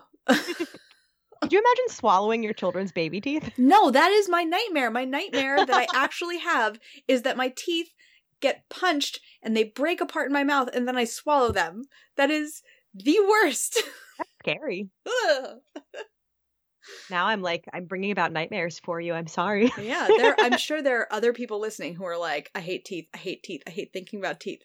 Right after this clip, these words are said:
Speaker 1: I can't listen to this episode." <laughs>
Speaker 2: We need a disclaimer at the beginning of this episode
Speaker 1: <laughs> This
Speaker 2: about
Speaker 1: episode's about teeth.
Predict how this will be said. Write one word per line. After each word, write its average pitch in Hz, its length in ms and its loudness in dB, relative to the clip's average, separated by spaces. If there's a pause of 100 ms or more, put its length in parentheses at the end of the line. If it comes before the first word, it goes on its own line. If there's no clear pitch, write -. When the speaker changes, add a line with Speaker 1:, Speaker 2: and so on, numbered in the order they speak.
(100)
Speaker 1:
I 196 160 -2
can't - 280 -12
listen 196 240 -10
to 175 40 -10
this 185 160 -12
episode." - 320 -14
<laughs> - 200 -2 (560)
Speaker 2:
We - 60 -14
need 370 160 0
a 370 40 4
disclaimer 262 520 2
at 226 100 0
the 220 60 -6
beginning 202 360 0
of 196 80 0
this 196 120 -2
episode 185 440 0
Speaker 1:
<laughs> - 0 -
This - 80 -4
Speaker 2:
about 175 280 2
Speaker 1:
episode's 262 340 0
about 226 260 -2
teeth. 220 240 -10